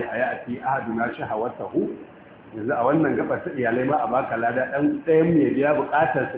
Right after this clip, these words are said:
shi ya ji daɗin jikinsa, sannan wa yakunu lahu ajara, kuma a ƙara masa da lada? Annabi ya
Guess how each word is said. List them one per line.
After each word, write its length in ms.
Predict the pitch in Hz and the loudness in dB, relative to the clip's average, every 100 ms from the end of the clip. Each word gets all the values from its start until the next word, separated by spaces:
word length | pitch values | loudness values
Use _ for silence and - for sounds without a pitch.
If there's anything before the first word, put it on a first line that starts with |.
| 110 | -8
shi 60 | 143 | -8
ya 80 | 143 | -8
ji 120 | 143 | -2
daɗin 340 | 151 151 151 | -2 0 0
jikinsa, 460 | - - 170 - - - - - - - - | -2 2 2 2 0 -2 -10 -16 -20 -20 -6
sannan 260 | 123 123 147 | -2 2 4
wa 100 | 143 | 4
yakunu 380 | 117 - 151 143 | 2 0 0 2
lahu 360 | 117 117 139 156 | 2 0 0 0
ajara, 360 | 151 151 147 143 | 2 4 4 2
kuma 180 | 165 143 | 2 0
a 120 | - | 2
ƙara 240 | 156 151 147 | 2 2 -2
masa 180 | 147 123 | -4 -4
da 60 | |
lada? 380 | 123 143 160 175 - - - - - - 101 | 2 2 2 -2 -8 -18 -20 -20 -20 -18 -10
Annabi 320 | 120 123 | -4 -2
ya 40 | 117 | -2